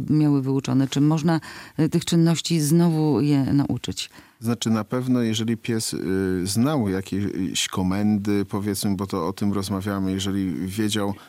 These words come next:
Speaker 2: co ma zrobić w danym momencie, to on to zrobi, tylko że wolniej, spokojniej.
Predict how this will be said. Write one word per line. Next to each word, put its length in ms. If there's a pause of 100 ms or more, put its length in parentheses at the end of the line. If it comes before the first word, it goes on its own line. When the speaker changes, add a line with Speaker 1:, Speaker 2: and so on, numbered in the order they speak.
(140)
Speaker 2:
co 180
ma 180
zrobić 400
w 40
danym 300
momencie, 640 (300)
to 160
on 180
to 160
zrobi, 520
tylko 360
że 280 (120)
wolniej, 800
spokojniej. 1120